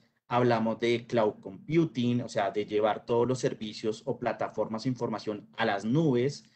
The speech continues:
eh, de cloud. Por ejemplo, está Amazon, está Azure, está Google, que básicamente son plataformas que lo que permiten es pasar de un ambiente físico a un ambiente digital, ¿no?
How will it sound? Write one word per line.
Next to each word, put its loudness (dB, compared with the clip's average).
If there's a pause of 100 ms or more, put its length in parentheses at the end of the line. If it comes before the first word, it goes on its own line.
(360)
eh, 2
de -4
cloud. 6
Por -12
ejemplo, -6
está -2
Amazon, 0
está 0
Azure, -2 (360)
está -4
Google, 4 (240)
que 0
básicamente 0
son -2
plataformas -2
que 0
lo 4
que -6
permiten -2
es -2 (600)
pasar 4
de 0
un 6
ambiente 4
físico -2
a 6
un 0
ambiente -6
digital, -8
¿no? -4